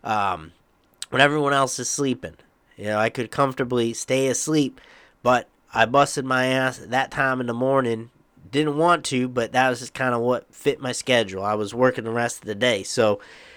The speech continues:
you know, you have to just find the time sometimes. You'll, if it's important to you, you'll find the time. So that's really a lame excuse, uh, and having not enough time, 'cause we can find time.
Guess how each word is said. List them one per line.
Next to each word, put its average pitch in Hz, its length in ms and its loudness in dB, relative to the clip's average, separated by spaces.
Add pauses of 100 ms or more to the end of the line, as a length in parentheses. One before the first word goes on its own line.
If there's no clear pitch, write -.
(760)
you 123 160 -4
know, 113 160 0
you 139 160 0
have 165 160 4
to 147 100 -4
just 147 300 -4
find 147 400 0
the 135 60 -4
time 127 340 -4
sometimes. 107 560 -8
You'll, 117 160 -2
if 117 480 -10
it's - 160 -12
important 165 400 -2
to 190 80 -2
you, 180 120 2
you'll 123 200 -2
find 139 340 0
the 127 60 -2
time. 95 380 -10
So 120 160 -2
that's 127 180 -2
really 127 400 0
a 110 100 -2
lame 123 300 -2
excuse, - 520 -8 (100)
uh, 107 240 -6
and 107 340 -10
having 117 480 -4 (160)
not 127 260 0
enough 120 280 -4
time, 98 280 -6
'cause 107 200 -10
we 143 100 0
can 143 140 -4
find 143 340 0
time. 92 300 -8